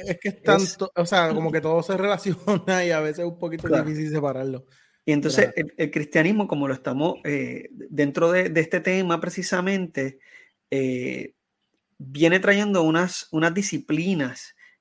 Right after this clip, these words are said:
Speaker 2: eh, las cuales no son malas. Es lo que pasaba, por ejemplo, con los fariseos. Los fariseos surgen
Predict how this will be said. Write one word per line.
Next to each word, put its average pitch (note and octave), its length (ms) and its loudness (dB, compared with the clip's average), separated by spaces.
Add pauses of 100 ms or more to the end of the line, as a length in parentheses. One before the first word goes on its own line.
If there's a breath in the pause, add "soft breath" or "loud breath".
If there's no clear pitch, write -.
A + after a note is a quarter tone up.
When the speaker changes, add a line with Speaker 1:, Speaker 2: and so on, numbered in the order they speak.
Speaker 2:
eh, C3+ 420 0
las C#3 160 0
cuales C#3 220 4
no C#3+ 120 0
son F#3+ 180 0
malas. C3 220 2
Es C#3+ 40 2
lo F#3 80 4
que G#3 100 2
pasaba, A3 340 4
por G#3 100 4
ejemplo, G#3 260 2
con G#3+ 80 4
los G#3 120 -2
fariseos. G3 460 2
Los E3+ 120 0
fariseos D#3 500 2
surgen G3 440 0